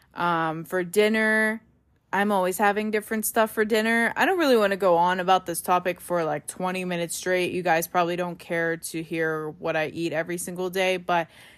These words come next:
just do, like, some sort of research and be mindful about what you're putting into your body,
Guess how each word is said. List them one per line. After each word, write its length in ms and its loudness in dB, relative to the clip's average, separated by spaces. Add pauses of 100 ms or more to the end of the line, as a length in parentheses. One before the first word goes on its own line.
(120)
just 380 0
do, 240 0
like, 260 2
some 440 -2
sort 320 -2
of 180 -2
research 680 -2
and 240 -6
be 140 -8
mindful 640 -2
about 320 0
what 200 -2
you're 140 -4
putting 380 -4
into 280 -8
your 120 -4
body, 560 -4